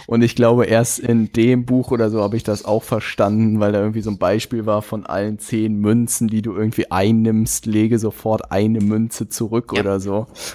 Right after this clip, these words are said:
Speaker 1: Und da hat es auch irgendwie erst bei mir Klick gemacht, dass das absolut Sinn macht, dass man das gleich beiseite packt und halt nicht den ganzen Monat wartet und sich dann wundert, dass nichts mehr da ist. Ja.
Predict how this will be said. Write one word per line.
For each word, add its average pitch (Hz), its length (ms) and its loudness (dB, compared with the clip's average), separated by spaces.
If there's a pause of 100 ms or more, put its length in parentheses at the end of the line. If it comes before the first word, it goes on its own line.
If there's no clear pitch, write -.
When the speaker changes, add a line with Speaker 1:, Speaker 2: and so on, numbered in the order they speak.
Speaker 1:
Und 110 160 -4
da 107 140 6
hat 113 100 4
es 110 140 -4
auch 107 180 0
irgendwie 110 300 -2
erst 101 220 0
bei 113 80 2
mir 104 180 0
Klick - 260 -2
gemacht, 104 440 -2
dass 107 140 -6
das 104 140 -2
absolut 110 500 -2
Sinn 110 200 2
macht, 107 240 -2
dass 107 120 -2
man 104 140 0
das 107 160 0
gleich - 240 -4
beiseite 101 540 0
packt - 420 -6 (440)
und 107 200 -6
halt 107 160 -2
nicht 120 220 2
den 113 100 2
ganzen 107 320 2
Monat 110 380 2
wartet 110 400 0
und 110 140 -2
sich 113 140 -4
dann 107 220 -2
wundert, 107 300 -4
dass 104 160 -6
nichts - 280 -8
mehr 104 120 0
da 107 260 0
ist. - 380 -14 (180)
Ja. - 280 -10